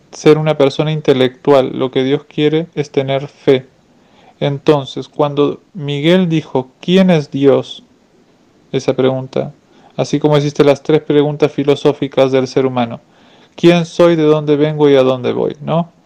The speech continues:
"¿Quién soy yo? ¿De dónde vengo y hacia dónde voy?". Bueno, "Vengo de Dios y voy hacia Dios".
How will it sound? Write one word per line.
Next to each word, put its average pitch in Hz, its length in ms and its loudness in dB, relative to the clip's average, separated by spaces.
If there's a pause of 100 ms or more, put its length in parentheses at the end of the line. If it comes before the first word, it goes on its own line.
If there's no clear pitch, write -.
(720)
"¿Quién 165 220 2
soy 151 220 2
yo? 123 300 0 (680)
¿De 135 200 4
dónde 160 340 2
vengo 151 480 -6 (200)
y 139 120 -2
hacia 131 260 0
dónde 143 360 2
voy?". 123 260 0 (240)
Bueno, 120 220 -4 (500)
"Vengo 156 380 4
de 165 120 6
Dios 139 320 2
y 127 60 -4
voy 139 240 2
hacia 147 240 0
Dios". 120 400 -2